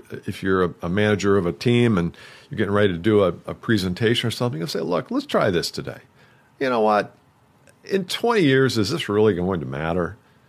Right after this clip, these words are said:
Does any of this stuff really matter?" Of course, the answer is no, it doesn't. It matters in the moment. And we want to put our best foot out there, and we want to do well. And would we rather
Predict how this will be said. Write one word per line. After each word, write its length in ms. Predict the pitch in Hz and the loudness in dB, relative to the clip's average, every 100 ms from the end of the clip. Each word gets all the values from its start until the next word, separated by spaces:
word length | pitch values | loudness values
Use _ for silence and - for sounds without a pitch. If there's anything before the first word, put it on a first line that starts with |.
| - | -6
Does 160 | 131 151 | 0 0
any 180 | 269 | 2
of 60 | 233 | 2
this 140 | 123 | 2
stuff 380 | - - 87 - | 0 0 -2 -2
really 260 | 78 95 85 | -2 0 -2
matter?" 500 | 73 78 87 101 110 | -4 -4 -4 -6 -8
Of 80 | 151 | -8
course, 220 | - 180 | -6 -4
the 100 | 113 | -4
answer 240 | 87 90 - | -4 -4 -8
is 140 | - | -10
no, 400 | 135 65 67 90 | -12 -12 -8 -8
it 100 | - | -6
doesn't. 380 | - 64 - 107 | -8 -8 -8 -8
It 160 | - 107 | -8 -2
matters 340 | 104 95 87 | 0 0 0
in 80 | 85 | -2
the 80 | 80 | -4
moment. 600 | 71 76 82 143 143 - - - - - | -4 -4 -2 -2 -4 -14 -18 -20 -14 0
And 100 | 127 | 4
we 80 | 127 | 6
want 220 | 117 123 | 6 2
to 40 | |
put 200 | 113 117 | 2 2
our 100 | 110 | 2
best 340 | 87 90 98 - | 2 0 -2 -4
foot 320 | 92 104 - | -2 -2 -2
out 260 | 95 87 - | -4 -4 -4
there, 320 | 95 95 113 | 0 2 2
and 200 | 120 76 - - - - - - - | 0 -4 -12 -20 -20 -20 -20 -20 -14
we 100 | 71 | -6
want 220 | 73 101 | -2 0
to 60 | 110 | 0
do 280 | 110 117 | 2 4
well. 520 | 123 90 82 107 165 135 | 6 4 2 2 2 0
And 240 | 104 120 _ _ - | -2 -6 _ _ -6
would 160 | 117 127 | 0 4
we 160 | 127 | 6
rather 560 | 123 127 127 120 113 110 | 6 6 6 6 4 2